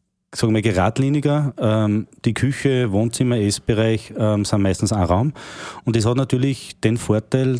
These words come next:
dass sich dann alles in diesem Raum abspielt. Das heißt, die Küche ist nicht nur Kochstelle, wie das vielleicht in den siebziger oder achtziger Jahren war,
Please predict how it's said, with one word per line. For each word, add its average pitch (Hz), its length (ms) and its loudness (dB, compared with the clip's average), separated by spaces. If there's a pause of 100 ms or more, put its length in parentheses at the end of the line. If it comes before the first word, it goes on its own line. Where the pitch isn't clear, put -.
dass 113 200 0
sich 110 120 0
dann 117 160 0
alles 113 280 2
in 117 80 0
diesem 117 200 0
Raum 92 220 2
abspielt. - 420 -4 (280)
Das 101 100 0
heißt, 113 160 0
die 127 60 0
Küche 131 480 0 (720)
ist 123 180 0
nicht 123 240 0
nur 117 160 0
Kochstelle, 139 880 0
wie 127 240 0
das 101 160 0
vielleicht 98 260 0
in 101 40 2
den 90 60 2
siebziger - 260 -4
oder 92 120 2
achtziger - 260 0
Jahren 127 140 0
war, 131 140 0